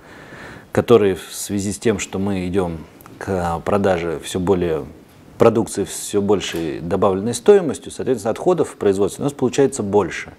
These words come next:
несмотря на всю нашу борьбу, э, с выходами годного на наших передельных процессах, но та же механообработка дает больше,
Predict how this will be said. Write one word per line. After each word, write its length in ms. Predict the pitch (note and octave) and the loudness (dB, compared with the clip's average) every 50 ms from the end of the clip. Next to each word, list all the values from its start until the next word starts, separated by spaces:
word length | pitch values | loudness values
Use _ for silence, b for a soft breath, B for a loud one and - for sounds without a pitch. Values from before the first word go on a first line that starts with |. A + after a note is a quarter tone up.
| B B B B B B B B | B B B B B B B B
несмотря 340 | F#2 - - G#2 G2+ G2 | -8 -6 -4 -2 -2 0
на 140 | G2 F#2+ F#2+ | -2 -2 -2
всю 160 | F#2 - - G#2 | -2 -2 -2 0
нашу 240 | G2 F#2 F#2 - G2 | 0 -2 -2 -2 0
борьбу, 500 | F#2+ G2+ G2 G#2 G#2 G#2+ G#2 F#2 E2 - B B B B B B B B B B | 0 2 2 2 2 2 0 0 -2 -6 B B B B B B B B B B
э, 160 | B - F#2+ F2+ | B -4 -4 -2
с 120 | - - | 2 2
выходами 400 | A2 G#2 - B2 A#2 A#2+ B2 C3+ | 2 4 4 4 4 4 4 4
годного 500 | C#3+ D#3+ G#3 G#3 G3 C#3+ A2+ G2+ F2 F2 | 4 6 4 4 4 2 -2 -2 -4 -6
на 160 | F2 F#2+ G#2 | -6 -6 -6
наших 260 | G#2 G2+ F#2+ - - | -4 -6 -6 -8 -8
передельных 560 | - - A2 A2+ G#2+ G#2 G#2+ F#2 E2+ D#2+ D#2 - | -6 -4 -2 -2 0 0 0 -2 -2 -4 -10 -10
процессах, 640 | - F2 F2 - - F2+ D#2+ D2 - - - - - | -8 -8 -8 -8 -8 -8 -8 -10 -10 -14 -14 -12 -6
но 320 | F#2+ G#2 A2 A2+ - - - | -4 0 0 2 2 0 2
та 180 | - B2+ A#2+ | 2 4 4
же 100 | A2 A2 | 4 2
механообработка 840 | A2+ A2 - - - A#2 A#2 A#2 B2 C#3 D3+ D#3+ F3+ F3 - - G#2 | 0 -2 -4 -2 0 0 2 2 2 2 4 2 2 0 0 -4 -2
дает 280 | F2 F#2+ G2+ A2 A#2 G#2+ | 0 2 2 2 2 2
больше, 520 | G#2 A#2 B2 A#2+ - - A2 G2+ F#2+ F#2 | 2 0 0 0 -2 -4 -6 -6 -8 -8